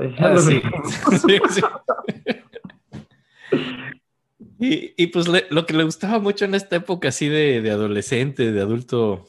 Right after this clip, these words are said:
Speaker 2: joven, le gustaba mucho bailar vals. Y por ahí hay un diario,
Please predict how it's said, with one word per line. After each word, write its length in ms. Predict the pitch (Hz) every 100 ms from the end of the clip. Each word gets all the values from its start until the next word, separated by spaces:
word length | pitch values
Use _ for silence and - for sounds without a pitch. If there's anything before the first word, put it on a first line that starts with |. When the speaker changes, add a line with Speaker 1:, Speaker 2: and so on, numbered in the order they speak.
| _ -
Speaker 2:
joven, 520 | 127 110 120 220 143
le 80 | 107
gustaba 420 | 101 - 139 143
mucho 400 | 139 147 - 156
bailar 360 | 123 104 110 113
vals. 440 | 107 101 - - -
Y 100 | 120
por 200 | 135 139
ahí 140 | 160
hay 180 | 175 170
un 140 | 170
diario, 300 | 147 143 156